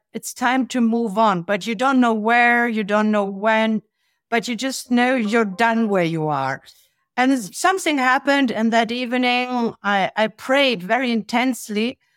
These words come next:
and I said, "Okay, God, I'm really ready to follow your plan for me,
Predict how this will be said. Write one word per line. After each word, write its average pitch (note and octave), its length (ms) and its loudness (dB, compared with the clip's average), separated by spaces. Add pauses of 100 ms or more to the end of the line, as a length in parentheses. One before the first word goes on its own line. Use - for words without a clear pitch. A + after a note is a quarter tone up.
(180)
and A#3+ 160 2
I A#3+ 80 2
said, B3 260 -2
"Okay, C4 320 0
God, G#3+ 380 2
I'm A3 240 0
really C#4 300 0
ready A3+ 380 0
to A#3 180 -8
follow A3+ 320 0
your B3+ 340 2
plan F#3+ 440 -2
for G3+ 200 -6
me, G#3 320 -4